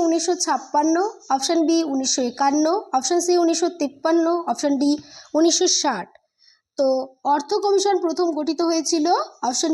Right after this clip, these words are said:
বি উনিশশো একান্ন সালে। প্রশ্ন নম্বর টোয়েন্টি সিক্স, টোবাকো ইনস্টিটিউট কোথায় অবস্থিত? অপশন এ লখনউ, অপশন বি কালিকট, অপশন সি জুনাগড়,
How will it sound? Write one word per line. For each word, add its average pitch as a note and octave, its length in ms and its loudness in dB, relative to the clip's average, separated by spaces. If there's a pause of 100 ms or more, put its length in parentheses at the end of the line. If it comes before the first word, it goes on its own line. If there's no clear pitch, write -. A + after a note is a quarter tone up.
বি D#4+ 100 0 (180)
উনিশশো C4+ 320 -2 (180)
একান্ন D#4 280 0 (140)
সালে। F#3+ 280 -8 (3500)
প্রশ্ন E4 240 0 (100)
নম্বর G4+ 300 2
টোয়েন্টি D#4 300 -2 (120)
সিক্স, F4 280 -4 (400)
টোবাকো G4+ 500 0 (160)
ইনস্টিটিউট F4+ 460 -2 (100)
কোথায় E4+ 280 0 (140)
অবস্থিত? D4+ 480 -4 (560)
অপশন E4+ 260 0 (180)
এ - 20 0 (160)
লখনউ, D4 340 0 (380)
অপশন E4+ 320 0
বি E4+ 100 2 (160)
কালিকট, D4 580 0 (480)
অপশন E4 240 2 (140)
সি E4+ 140 2 (220)
জুনাগড়, D#4+ 600 2